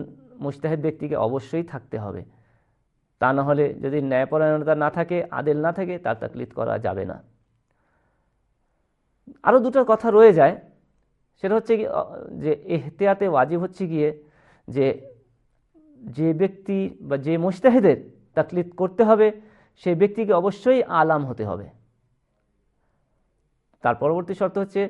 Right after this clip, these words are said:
যে তাকে দুনিয়ালোভী না হয়, হারিস বেদুনিয়া, অর্থাৎ দুনিয়ালোভী তাকে হলে চলবে না। যার তাকলিদ করতে হবে তাকে, সে অবশ্যই,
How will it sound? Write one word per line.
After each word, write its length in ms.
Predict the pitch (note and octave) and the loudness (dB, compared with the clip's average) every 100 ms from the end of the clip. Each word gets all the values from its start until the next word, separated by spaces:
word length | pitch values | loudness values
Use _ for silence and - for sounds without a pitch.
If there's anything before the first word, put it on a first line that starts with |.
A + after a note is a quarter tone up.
| - - _ - | -6 -20 _ -10
যে 100 | D3 | -4
তাকে 300 | D3 D3 E3+ F#3 - - - - - B2+ D#3+ | -2 -2 -2 -6 -8 -20 -20 -20 -18 -8 -4
দুনিয়ালোভী 500 | F#3+ A3 A3+ A3 A3+ | 2 4 6 6 4
না 180 | D#3+ | 2
হয়, 120 | B2+ G#2+ | 2 -2
হারিস 440 | - D3+ G3+ G#3 - _ _ _ _ - | -4 -4 -2 -4 -8 _ _ _ _ -6
বেদুনিয়া, 400 | D3 C#3+ C#3 A#2+ G#2+ | -4 -2 -2 -4 -6
অর্থাৎ 260 | C#3+ G#3+ G#3+ | -8 -6 -8
দুনিয়ালোভী 680 | D3+ C#3 F#3 G#3 G#3 G3+ | -8 -6 -4 0 0 0
তাকে 320 | F#3+ F3 G3+ A#3 _ _ _ _ | -4 -4 -6 -10 _ _ _ _
হলে 160 | D3+ D#3+ | -6 -4
চলবে 440 | D#3+ A#2 G#2 A2+ | -6 -6 -6 -8
না। 260 | G#2+ F2 - - - _ _ - | -8 -10 -14 -20 -20 _ _ 0
যার 180 | A#2 A2+ | 0 0
তাকলিদ 360 | C3 B2 C#3+ C#3 | -4 -6 -6 -6
করতে 240 | D#3 D#3 | -8 -4
হবে 280 | F#3 F#3 F#3 - _ - | -2 -2 -4 -8 _ -6
তাকে, 400 | B2+ - E3 D3 | -6 -6 -14 -14
সে 140 | - C3+ | -6 -4
অবশ্যই, 640 | - C#3+ E3+ G#3 G#3 G#3 | -4 -4 -4 -2 -2 -2